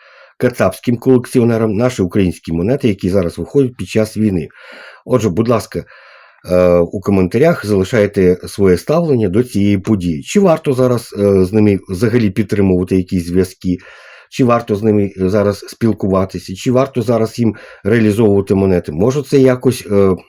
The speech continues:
прискорить нашу перемогу у цій війні? Може, якось змінить ставлення до цієї вій-, війни серед колекціонерів? Отже, мені буде дуже цікаво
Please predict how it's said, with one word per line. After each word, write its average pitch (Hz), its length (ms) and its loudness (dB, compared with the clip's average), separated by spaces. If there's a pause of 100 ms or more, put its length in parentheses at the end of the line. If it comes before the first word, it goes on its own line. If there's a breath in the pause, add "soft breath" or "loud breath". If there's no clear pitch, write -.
(120 soft breath)
прискорить 113 640 0 (500 loud breath)
нашу 110 300 -2
перемогу 98 480 2
у 92 80 0
цій 90 280 -2
війні? 87 360 0 (220)
Може, 110 240 0
якось 117 320 0
змінить 113 480 0
ставлення 95 640 0 (400 loud breath)
до 101 120 2
цієї 98 340 2
вій-, 92 280 0
війни 98 420 0
серед 98 340 0
колекціонерів? 92 760 0 (440 loud breath)
Отже, 120 320 0
мені 117 240 4
буде 95 380 2
дуже 104 240 0
цікаво 165 640 -2